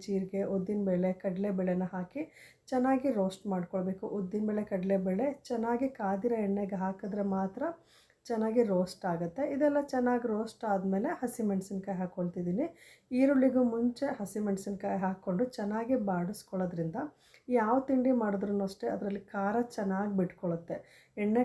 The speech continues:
ಕಾದ್ಮೇಲೆ ಹಸಿಮೆಣಸಿನ್ಕಾಯಿ ಹಾಕಿ ಬಾಡಿಸ್ಕೊಂಡ್ಮೇಲೆ ನೀವು ಈರುಳ್ಳಿ ಹಾಕ್ಕೊಂಡು ನೋಡಿ, ತುಂಬ ಚೆನ್ನಾಗಿ ಖಾರ ಬಿಟ್ಕೊಂಡಿರುತ್ತೆ. ಎರಡು ಈರುಳ್ಳಿನ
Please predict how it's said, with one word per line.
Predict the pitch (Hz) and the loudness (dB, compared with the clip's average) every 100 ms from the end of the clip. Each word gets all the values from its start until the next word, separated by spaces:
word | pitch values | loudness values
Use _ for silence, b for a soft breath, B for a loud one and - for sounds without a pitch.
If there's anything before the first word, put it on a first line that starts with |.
| 247 | 2
ಕಾದ್ಮೇಲೆ | 214 196 202 269 - | 0 2 2 0 -4
ಹಸಿಮೆಣಸಿನ್ಕಾಯಿ | - 214 196 185 196 190 202 185 | -6 -4 -4 -4 -6 -4 -4 -4
ಹಾಕಿ | - 240 190 | -4 -4 0
ಬಾಡಿಸ್ಕೊಂಡ್ಮೇಲೆ | 170 170 202 - 196 190 190 190 185 | 0 0 -4 -6 -2 0 2 0 0
ನೀವು | 185 269 392 B B B - 220 | 0 -2 -4 B B B -6 -2
ಈರುಳ್ಳಿ | 220 233 233 | 0 2 2
ಹಾಕ್ಕೊಂಡು | 214 190 202 196 180 | 0 -2 -2 0 2
ನೋಡಿ, | 170 285 - | 2 0 -2
ತುಂಬ | 247 240 269 262 | -2 0 0 0
ಚೆನ್ನಾಗಿ | 226 208 208 247 - | -2 0 2 0 0
ಖಾರ | 196 190 185 | -2 0 0
ಬಿಟ್ಕೊಂಡಿರುತ್ತೆ. | 180 - 185 180 170 170 240 320 - b b b 269 | -2 -4 -4 -2 -2 -4 -6 -10 -10 b b b 0
ಎರಡು | 254 269 285 262 | 4 6 6 6
ಈರುಳ್ಳಿನ | 247 240 233 233 | 4 6 4 2